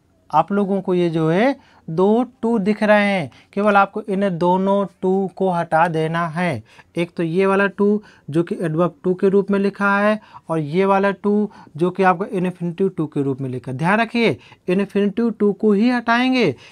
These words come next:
यदि इन्फिनिटिव टू ना हो तो वहाँ से नहीं हटाएंगे। इन्फिनिटिव टू का मतलब क्या है कि ये क्रिया आपकी इन्फिनिटिव है पूरी,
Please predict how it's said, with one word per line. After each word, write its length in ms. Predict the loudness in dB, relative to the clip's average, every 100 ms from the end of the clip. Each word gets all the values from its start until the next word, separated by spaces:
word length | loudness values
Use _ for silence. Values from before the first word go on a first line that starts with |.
| -4
यदि 180 | -2 -2
इन्फिनिटिव 640 | -2 -4 -2 -4 -2 -2
टू 220 | -2 -2 -2
ना 160 | 0
हो 240 | 0 0 -2
तो 160 | -2
वहाँ 180 | -2 -4
से 140 | -6
नहीं 180 | -8 -6
हटाएंगे। 440 | -8 -8 -8 -8 -10 -16 -12 -4
इन्फिनिटिव 440 | -4 -2 -2 -2
टू 160 | -2 -4
का 140 | -2
मतलब 280 | -2 0 -2
क्या 200 | 0 2
है 200 | 2 0 -12 -20 -6
कि 60 | -2
ये 200 | 0 -2
क्रिया 400 | -2 0 2 2
आपकी 760 | 2 0 -2 -6 0 0 -2 _ _ -8
इन्फिनिटिव 480 | -8 -4 -4 -2 -2
है 60 | -2
पूरी, 440 | -2 -2 -2 -2